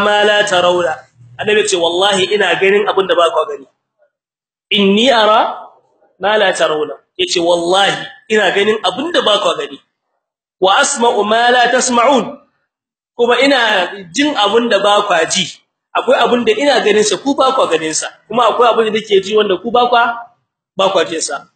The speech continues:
Ya ce, "Attatis sama'u." Sama ta yi nishi, ta yi ƙara. Eh, idan aka ce atta, daga ya zama to atit.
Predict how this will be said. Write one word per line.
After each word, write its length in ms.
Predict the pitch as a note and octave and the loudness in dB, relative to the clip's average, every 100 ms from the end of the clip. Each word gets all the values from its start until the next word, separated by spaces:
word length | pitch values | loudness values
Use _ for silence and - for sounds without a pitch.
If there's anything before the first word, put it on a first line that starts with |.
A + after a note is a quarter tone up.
| - | -10
Ya 80 | F#3+ | -6
ce, 160 | F3+ - | -6 -4
"Attatis 640 | G#3+ - A3+ A3 G#3+ - | -4 -4 -2 -2 -2 -4
sama'u." 640 | - F3+ G3+ G3 G3 F#3+ - - _ _ _ _ | 0 0 0 0 0 -2 -8 -14 _ _ _ _
Sama 360 | - - A3+ G3+ | -8 -2 0 0
ta 160 | G#3 G#3 G#3 | 0 0 0
yi 160 | G#3+ | 0
nishi, 640 | G#3+ A#3 G#3 - - - - - | 0 0 0 0 -4 -8 -12 -2
ta 160 | G#3+ | 0
yi 240 | G#3+ A3+ A3 | 2 0 0
ƙara. 400 | G#3+ G#3+ G#3 G3 - - _ _ _ _ _ _ _ _ _ _ _ _ _ _ _ _ _ - | 0 2 2 0 -6 -18 _ _ _ _ _ _ _ _ _ _ _ _ _ _ _ _ _ -4
Eh, 460 | F3+ F3+ E3+ E3 - - - _ _ - | 0 2 4 2 0 -6 -14 _ _ -12
idan 160 | E3+ B3 | -4 0
aka 100 | B3+ | 0
ce 100 | - | 0
atta, 460 | G3+ A#3+ - - E3 - - - - | 0 -2 -2 -2 -2 -2 -8 -20 -6
daga 460 | F#3 F#3 F3 D#3+ E3 | -2 0 0 0 2
ya 160 | F3 | 2
zama 240 | F#3+ A3 G#3+ | 2 0 2
to 80 | A3+ | 2
atit. 500 | F#3 F3+ A3+ G#3+ | 2 0 -4 -4